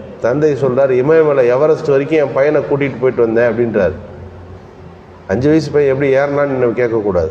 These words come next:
"அத்தா கூட்டிட்டு போறேன்ட்டார், நான் அழைத்து கொண்டு போயிட்டு வந்தேன்." நமக்கு சந்தேகம் வராது. ஏனென்றால் அவரோட தந்தை இருக்கிறார், அவர் ஏதோ ஒரு வழி உபாயத்தை செய்து அவர் அழைத்து போயிருப்பார். அதே போலத்தான் அல்லாஹ் சொல்லுகிறான்,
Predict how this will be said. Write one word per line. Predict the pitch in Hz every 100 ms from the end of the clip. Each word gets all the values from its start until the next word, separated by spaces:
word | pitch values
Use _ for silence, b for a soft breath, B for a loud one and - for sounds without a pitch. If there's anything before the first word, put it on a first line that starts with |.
| -
"அத்தா | 90 87 165
கூட்டிட்டு | 156 151 147 127
போறேன்ட்டார், | 131 143 151 104 80 - - - - - - - - - -
நான் | 80 104 139 151
அழைத்து | 165 196 190
கொண்டு | 180 160
போயிட்டு | 139 143 127
வந்தேன்." | 104 85 - - - - - - -
நமக்கு | 117 139 127
சந்தேகம் | 131 135 147 113
வராது. | 90 76 - - - - - - - - - -
ஏனென்றால் | 135 160 160 196 208 143 113 -
அவரோட | 127 147 170 180 131
தந்தை | 143 185 190
இருக்கிறார், | 165 139 - 139 208
அவர் | 220 190 165
ஏதோ | 160 202
ஒரு | 196 160
வழி | 139 165 165
உபாயத்தை | 139 143 139 131 120
செய்து | - 160 180
அவர் | 165
அழைத்து | 151 151 143 127
போயிருப்பார். | 104 95 - 82 73
அதே | - 104 165
போலத்தான் | 165 147 131 156 135
அல்லாஹ் | 131 180 170 160
சொல்லுகிறான், | 139 127 110 127